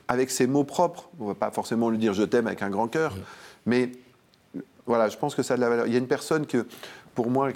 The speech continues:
Speaker 1: à laquelle j'ai été profondément attaché, qui était un modèle, c'est l'ancien directeur général d'Alcatel, qui s'appelait
Speaker 2: Oui.
Speaker 1: François Delage de Meux,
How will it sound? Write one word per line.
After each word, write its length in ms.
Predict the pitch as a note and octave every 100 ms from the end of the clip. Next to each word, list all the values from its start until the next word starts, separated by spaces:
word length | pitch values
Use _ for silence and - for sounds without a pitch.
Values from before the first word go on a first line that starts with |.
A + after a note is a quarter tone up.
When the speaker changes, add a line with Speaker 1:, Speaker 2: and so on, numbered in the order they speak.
| B2
Speaker 1:
à 60 | A2
laquelle 260 | G2+ C3
j'ai 80 | A#2
été 180 | A2+ A#2
profondément 500 | A2+ C3+ C#3+ C3+ B2
attaché, 380 | A2+ A2+ - C3
qui 80 | A2+
était 160 | G2
un 160 | G#2+ G2+
modèle, 400 | G#2 G#2+ B2+ C3+
c'est 160 | -
l'ancien 280 | G#2 G#2 B2+
directeur 360 | A2 G2+ G2 G#2+
général 340 | G2+ G2+ G2
d'Alcatel, 600 | F#2+ F#2 - F#2+ B2+ C3
qui 60 | A2
s'appelait 220 | G2+ A#2+
Speaker 2:
Oui. 60 | F3+
Speaker 1:
François 360 | - - A#2
Delage 280 | G#2+ G2+ G2+
de 80 | G2+
Meux, 240 | G2+ C3+